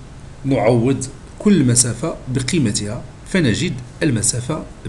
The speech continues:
بي إف التي نريد. واضح؟ يلا نكتبوا البرهان. إذن نجاوب على السؤال الأول، لنحسب المسافة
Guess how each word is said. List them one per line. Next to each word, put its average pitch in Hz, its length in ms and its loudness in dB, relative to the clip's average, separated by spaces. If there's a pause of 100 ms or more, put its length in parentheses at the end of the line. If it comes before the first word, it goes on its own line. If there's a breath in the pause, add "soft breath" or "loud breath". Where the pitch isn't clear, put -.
بي 151 180 0
إف 160 160 -6
التي 135 280 -2
نريد. 92 300 -2 (1080)
واضح؟ 139 340 -4 (540 loud breath)
يلا 107 160 -4
نكتبوا 131 320 -2
البرهان. 95 240 0 (1700 loud breath)
إذن 110 260 0 (520)
نجاوب 131 180 6
على 110 80 2
السؤال 95 300 -2
الأول، 160 260 0
لنحسب 123 380 2
المسافة 113 400 -2